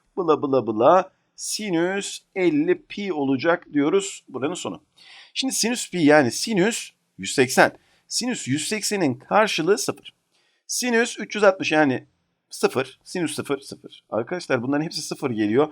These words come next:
Dolayısıyla buranın toplamının sonucu da sıfır olacaktır. Dolayısıyla hani sinüs, kosinüs gibi ifadeleri toplam sembolün önünde gördüğünde hemen böyle panik yapmamak lazım. Bazen burada olduğu gibi hepsi sıfır çıkacaktır. Bazen birbirlerini götürecektir. İşte artı birleri, eksi birleri götürecektir.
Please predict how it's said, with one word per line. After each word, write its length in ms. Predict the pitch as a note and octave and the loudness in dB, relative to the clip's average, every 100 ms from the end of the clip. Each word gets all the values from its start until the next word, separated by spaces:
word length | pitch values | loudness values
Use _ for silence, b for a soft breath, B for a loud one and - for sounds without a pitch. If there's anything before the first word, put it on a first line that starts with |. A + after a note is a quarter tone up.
| B B B C#3 | B B B 0
Dolayısıyla 840 | E3 E3+ E3+ G3 D3 C3 D#3+ D#3 | 4 4 2 0 4 6 6 2
buranın 320 | C#3+ B2 A2 | -2 -2 -2
toplamının 500 | - D#3 C#3+ B2 A2 | -6 -8 -4 -4 -4
sonucu 300 | A2 C#3+ B2 | -4 -6 -4
da 80 | D#3 | -6
sıfır 220 | D#3 A2 | -6 -4
olacaktır. 420 | F#2 F2+ D#2+ F#2+ | -4 -6 -10 -8
Dolayısıyla 520 | A2 D#3+ F#3 C4+ F3 C#3 | -4 -4 -4 -2 0 0
hani 160 | D#3+ | -2
sinüs, 240 | D3+ E3+ - | -6 -8 -6
kosinüs 320 | C#3 G3+ - | -6 -6 -8
gibi 160 | C#3+ | -4
ifadeleri 420 | D3+ D3+ D3 D3+ - | -2 0 0 -2 -6
toplam 300 | B2+ D3+ D#3 | -4 -2 -2
sembolün 340 | D3+ C#3 B2+ | -2 0 0
önünde 220 | C3+ C#3+ | 2 0
gördüğünde 580 | A#2 C3+ D#3+ F3 D3 G3 B B B | 2 2 2 0 0 -2 B B B
hemen 280 | F3+ C3+ B2+ | -8 -4 0
böyle 180 | F#3 - | 0 0
panik 280 | D3 D#3 | -2 4
yapmamak 420 | - - A#2 G#2 G#2 | 4 4 -4 -4 -4
lazım. 260 | F#2 F#2+ _ _ _ | -6 -8 _ _ _
Bazen 400 | C#3 E3+ E3 D#3 | 6 6 6 4
burada 160 | D3+ D#3 | 4 4
olduğu 180 | D#3 D3 | 4 2
gibi 180 | C3+ | 0
hepsi 300 | B2 D#3+ - | 0 -4 -6
sıfır 240 | B2 A#2 A2 | -6 -8 -10
çıkacaktır. 500 | - G#2 A2 G3 C#3+ | -8 -6 -4 -2 4
Bazen 420 | C#3+ C#3+ D3+ C3 | 6 6 2 4
birbirlerini 380 | C#3 C#3 C#3+ C#3 | 2 4 2 2
götürecektir. 480 | B2+ B2 G#2 G2+ G#2 | -2 -2 -6 -8 -8
İşte 140 | - | -2
artı 280 | A2 G#2 A#2 | -2 0 -4
birleri, 200 | G#2+ A2 | -2 -2
eksi 220 | A2 A#2 | -4 -4
birleri 180 | A2+ A2+ | -4 -2
götürecektir. 580 | A2 G#2+ G#2+ G#2 G2+ | -4 -6 -8 -8 -8